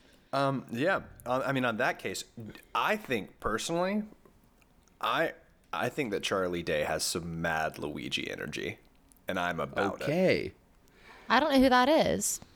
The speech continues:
Speaker 2: He's the guy from It's Always Sunny in Philadelphia
Speaker 3: Oh, Michael,
Speaker 2: that's
Speaker 3: did you tell
Speaker 2: short
Speaker 3: me
Speaker 2: and
Speaker 3: about this
Speaker 2: loud.
Speaker 3: guy already?
Speaker 1: No.
Speaker 3: No.
Speaker 1: No, I think I
Speaker 3: No.
Speaker 1: just kind of assumed that you knew who Charlie Day was.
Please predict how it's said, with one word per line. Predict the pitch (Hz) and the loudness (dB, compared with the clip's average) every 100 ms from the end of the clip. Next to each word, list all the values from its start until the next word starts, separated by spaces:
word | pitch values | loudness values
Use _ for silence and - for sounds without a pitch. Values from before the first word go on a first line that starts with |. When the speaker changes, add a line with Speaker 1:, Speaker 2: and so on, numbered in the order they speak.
| - _ - - | -20 _ -20 -20
Speaker 2:
He's | - - 135 156 165 | -16 -2 4 6 6
the | 156 | 6
guy | 131 123 | 8 8
from | 127 123 | 6 6
It's | 120 117 | 4 6
Always | 110 107 104 | 6 4 4
Sunny | 110 107 | 4 6
in | 104 | 6
Philadelphia | 101 107 104 98 - | 4 2 4 8 8
Speaker 3:
Oh, | |
Michael, | 285 277 254 | 8 8 8
Speaker 2:
that's | 240 | 6
Speaker 3:
did | 240 | 6
you | 285 | 6
tell | 247 | 8
Speaker 2:
short | 233 | 8
Speaker 3:
me | |
Speaker 2:
and | 226 | 8
Speaker 3:
about | 233 | 6
this | 240 | 2
Speaker 2:
loud. | - | 4
Speaker 3:
guy | 240 233 | 6 8
already? | 233 233 247 247 - - - - - - | 8 6 4 2 -4 -20 -20 -20 -16 -6
Speaker 1:
No. | 147 190 226 - - - 151 | 0 2 0 -4 -20 -20 -12
Speaker 3:
No. | - 180 | 0 4
Speaker 1:
No, | 170 | 4
I | 139 | 2
think | 120 175 | 0 2
I | |
Speaker 3:
No. | 185 | 2
Speaker 1:
just | 185 | 2
kind | 151 | -2
of | 135 | -2
assumed | 110 - 135 117 | -2 0 0 2
that | 95 | 0
you | 92 | -2
knew | 95 98 | -2 0
who | |
Charlie | 98 98 98 87 | 0 0 0 0
Day | 101 | 0
was. | 85 65 - | 0 -2 -2